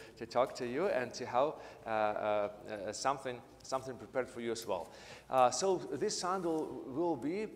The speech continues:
uh, learning, learning something about the centurion. Okay, and Teresa will help us. So we'll be, we'll be, uh, uh, a bit, uh, uh, drafting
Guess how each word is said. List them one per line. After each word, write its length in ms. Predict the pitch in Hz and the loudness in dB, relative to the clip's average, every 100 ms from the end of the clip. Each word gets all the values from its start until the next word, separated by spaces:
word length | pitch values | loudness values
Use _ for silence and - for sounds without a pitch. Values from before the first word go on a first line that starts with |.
| - - - - | -14 -18 -14 -6
uh, 300 | 123 117 113 113 - 110 | -2 0 0 -4 -8 -8
learning, 440 | 110 139 202 180 131 | -2 0 0 -2 -4
learning 280 | 143 196 196 | 0 0 0
something 400 | 160 160 185 175 | -2 -2 -2 -4
about 240 | 143 156 151 | 2 4 4
the 80 | |
centurion. 560 | 156 151 139 214 220 117 - - - - - - - - - | 0 -2 -4 -4 -2 -2 -4 -14 -18 -20 -20 -20 -20 -20 -10
Okay, 300 | 113 - 160 | -8 -2 -2
and 100 | 180 | -2
Teresa 280 | 143 151 139 | -2 -2 0
will 100 | 117 | -2
help 380 | - 143 208 220 | 0 0 2 4
us. 320 | 226 226 - | 2 0 -2
So 120 | 127 | -2
we'll 80 | 123 | -2
be, 240 | 120 127 127 - - - | -2 -4 -6 -12 -10 -2
we'll 120 | 127 | -2
be, 240 | 123 127 | 0 0
uh, 60 | 123 | 0
uh, 720 | 104 110 110 107 - 107 104 - 110 110 110 107 110 | 2 2 4 2 2 2 0 -4 -12 -12 -12 -10 -10
a 40 | |
bit, 300 | 104 127 123 123 | -4 -4 -4 -4
uh, 40 | |
uh, 340 | 107 104 104 104 98 104 104 107 | -2 -2 -2 -4 -4 -8 -8 0
drafting 500 | 123 - 214 233 | 0 2 -2 -2